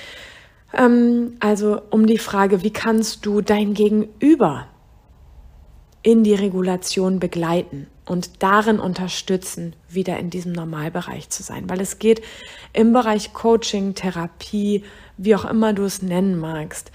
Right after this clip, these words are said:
für mich überhaupt nicht darum, Menschen in diese große Über- oder Unterregulation zu begleiten oder dadurch zu begleiten oder so,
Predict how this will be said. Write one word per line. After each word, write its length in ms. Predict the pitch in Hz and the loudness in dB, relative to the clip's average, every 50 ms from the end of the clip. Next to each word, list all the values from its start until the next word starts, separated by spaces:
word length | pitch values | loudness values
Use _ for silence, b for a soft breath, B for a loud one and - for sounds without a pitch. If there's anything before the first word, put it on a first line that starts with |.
| b b b | b b b
für 220 | b - - 208 | b -2 0 0
mich 240 | 196 202 202 202 - | 2 2 0 -2 -4
überhaupt 640 | - 185 196 196 190 202 214 226 240 233 - - 208 | -6 -4 -2 0 2 4 4 4 4 2 0 -6 -6
nicht 240 | 208 190 - - - | -6 -6 -6 -4 -6
darum, 680 | 180 175 - 185 175 170 170 175 175 175 175 175 175 170 - - - _ - - _ - _ _ _ _ - - - - - | -6 -6 -6 -6 -4 -2 0 0 0 -2 -4 -6 -8 -10 -16 -20 -20 _ -20 -20 _ -20 _ _ _ _ -20 -20 -14 -6 -2
Menschen 540 | 208 185 190 190 - - 190 175 175 - - - - - | -2 -2 -2 -2 -4 -6 -6 -6 -6 -8 -10 -8 2 4
in 240 | 226 240 240 233 | 6 6 6 6
diese 200 | 220 214 180 196 | 4 6 4 4
große 600 | 196 196 240 277 269 247 233 240 208 196 190 - - | 4 6 8 8 8 8 6 4 2 2 2 2 0
Über- 240 | - 240 233 214 190 | 0 4 4 4 6
oder 160 | 190 190 - | 6 4 4
Unterregulation 1200 | 196 226 254 233 202 196 190 190 202 202 190 180 - - - 196 185 180 180 175 175 180 196 185 - | 4 2 2 0 0 -2 -4 -2 -2 -2 -4 -4 -6 -6 -6 -4 -4 -4 -4 -4 -6 -8 -10 -10 -10
zu 180 | - - 185 | -8 -6 -4
begleiten 560 | 170 175 - 175 175 170 180 220 - - 294 | -4 -4 -4 0 2 2 2 2 2 -2 -4
oder 280 | 302 - - 190 185 185 | -4 -2 0 2 2 2
dadurch 640 | 175 185 180 175 170 190 208 240 285 339 359 - | 2 2 2 2 2 2 0 2 2 0 0 -2
zu 100 | - 269 240 | -6 -8 -6
begleiten 500 | 247 226 208 202 185 185 185 - - 196 | -6 -4 0 2 2 2 2 0 -2 -6
oder 160 | - 190 190 | -4 -4 -2
so, 100 | 190 | -4